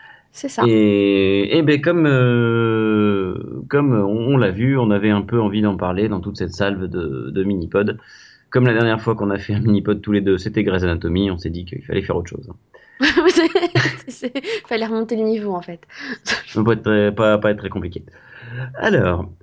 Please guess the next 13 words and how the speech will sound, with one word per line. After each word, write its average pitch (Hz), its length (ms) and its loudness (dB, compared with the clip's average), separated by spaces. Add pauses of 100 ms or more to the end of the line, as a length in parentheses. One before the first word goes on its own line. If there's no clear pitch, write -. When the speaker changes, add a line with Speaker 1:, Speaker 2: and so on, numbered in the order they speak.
(120)
Speaker 2:
euh, 113 1400 2
cette 185 520 0
troisième 143 380 0
saison 127 340 2
était 98 220 0
la 95 80 0
dernière, 95 480 2
il 117 80 0
y - 20 0
a 92 40 0
eu 90 120 -2
quatorze 107 400 0
épisodes. 104 600 0